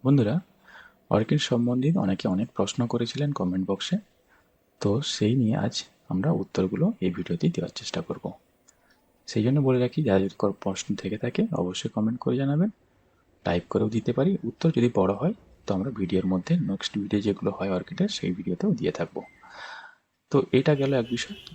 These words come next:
আর আমরা অর্কিডকে নানারকমভাবে লাগাতেও ভালোবাসি। তো আমি একটা নারকেলের মালাতে আজ নতুন করে রিপোর্ট করলাম, দেখতে সুন্দর লাগবে গাছটা বড় হয়ে গেলে। তো আপনাদের এই মালাতে কীভাবে লাগাতে হয় সেটাও এই ভিডিওর মধ্যে দেখাবো।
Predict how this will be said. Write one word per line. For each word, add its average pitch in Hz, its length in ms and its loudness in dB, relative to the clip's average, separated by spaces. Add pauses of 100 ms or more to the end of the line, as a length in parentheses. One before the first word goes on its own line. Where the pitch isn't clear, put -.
আর 110 200 0 (400)
আমরা 127 220 2
অর্কিডকে 104 480 0
নানারকমভাবে 98 560 -2
লাগাতেও 90 360 0
ভালোবাসি। 131 500 -2 (280)
তো - 80 -4
আমি 120 180 2
একটা 139 140 0
নারকেলের 107 420 -2
মালাতে 101 380 -2
আজ 101 160 0
নতুন 95 260 -2
করে 98 160 -2
রিপোর্ট 101 320 -4
করলাম, 131 280 0 (680)
দেখতে 139 240 2
সুন্দর 131 340 2
লাগবে 131 300 2
গাছটা 101 320 -4
বড় 92 220 -2
হয়ে 98 220 -6
গেলে। 175 140 -4 (420)
তো 123 180 0 (680)
আপনাদের 104 300 0
এই 101 100 2
মালাতে 98 420 0
কীভাবে 135 240 -2
লাগাতে 110 400 -2
হয় 110 220 -4
সেটাও - 340 -2
এই - 140 -2
ভিডিওর 95 240 -6
মধ্যে - 300 -6
দেখাবো। - 280 -10